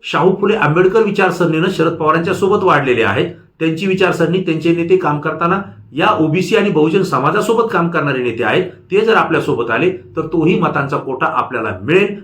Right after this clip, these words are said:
आणि मग इथं एकनाथ शिंदेची आपल्याला गरज भासणार नाही, हा दुसरा मुद्दा आहे. तिसरा मुद्दा असा आहे की भारतीय जनता पार्टीला एक हाती एक हुकमी सत्ता महाराष्ट्रात करायची आहे.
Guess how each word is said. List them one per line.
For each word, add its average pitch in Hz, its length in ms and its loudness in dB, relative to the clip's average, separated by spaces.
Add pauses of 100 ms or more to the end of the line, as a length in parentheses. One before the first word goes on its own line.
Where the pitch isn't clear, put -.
आणि 147 140 -6
मग 170 160 0
इथं 151 200 -2
एकनाथ 139 380 -6
शिंदेची 117 320 -10
आपल्याला 113 400 -6
गरज 127 140 -4
भासणार 127 380 -8 (300)
नाही, 160 240 -4 (160)
हा 196 140 -6
दुसरा 170 300 -2
मुद्दा 95 280 -10
आहे. - 100 -20 (420)
तिसरा 214 280 0
मुद्दा 156 240 0
असा 113 180 -2
आहे 180 100 -4 (240)
की 185 60 -12
भारतीय 156 420 -2
जनता 143 260 0
पार्टीला 139 540 -4
एक 190 240 2
हाती 170 340 -6
एक 180 180 2
हुकमी 147 280 -4
सत्ता 151 320 -8
महाराष्ट्रात 123 460 -6
करायची 95 340 -8
आहे. - 220 -20